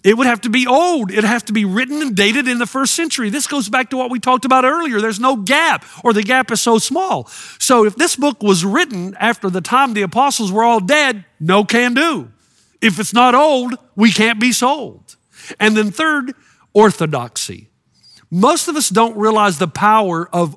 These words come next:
oral tradition in first, second century. This is a time when your word was your bond, and we didn't have copy machines.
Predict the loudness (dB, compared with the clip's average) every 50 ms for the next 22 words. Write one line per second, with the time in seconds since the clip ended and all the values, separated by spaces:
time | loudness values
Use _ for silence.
0 | _ 2 4 6 6 6 4 2 0 -2 -4 -2 -2 -2 0 0 -2 0 -2 -2
1 | -4 -4 -6 -8 -10 -14 -20 -20 -8 -4 -2 -2 -2 0 0 2 2 2 2 0
2 | 0 0 0 -2 -4 -6 -6 -6 -6 -6 -6 -8 -12 -16 -16 -20 -20 _ _ _
3 | _ _ _ _ _ _ _ _ _ _ _ _ -20 -20 _ -20 -20 -20 -20 -20
4 | -20 -20 _ -2 -2 0 0 0 0 0 0 2 2 4 4 4 4 2 0 -2
5 | -6 -4 -4 -2 0 0 0 0 2 2 2 2 0 0 -2 -2 0 -2 -2 0
6 | 2 2 2 2 0 -2 -6 -12 -20 _ _ _ _ _ _ -20 -12 -4 -2 0
7 | 2 2 2 0 0 -2 -2 -2 0 2 2 2 2 -2 -6 -6 -6 -6 -6 -6
8 | -8 -8 -8 -10 -12 -12 -14 -16 -16 -18